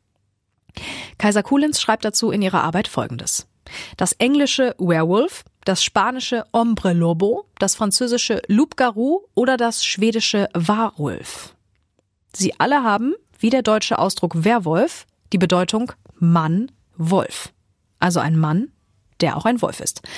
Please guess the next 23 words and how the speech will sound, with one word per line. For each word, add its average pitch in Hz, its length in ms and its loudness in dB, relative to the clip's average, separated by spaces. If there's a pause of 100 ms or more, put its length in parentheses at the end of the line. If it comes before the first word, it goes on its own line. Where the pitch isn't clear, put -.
(320)
Im 196 260 2
Deutschen 208 580 2
leitet 208 320 0
sich 214 120 -8
das - 180 0
aus 196 120 -2
dem 190 160 0
germanischen 190 720 0
Wort 185 360 0
Wer 151 480 2
ab, - 260 0 (160)
denn 160 120 0
das 156 180 -2
bedeutet 185 420 0 (300)
Mann. 147 260 0 (1300)
In 214 120 2
der 208 80 2
frühen 220 240 2
Neuzeit, 247 440 -2
von 233 280 0
fünfzehnhundert 202 680 0
bis - 140 0
circa - 240 0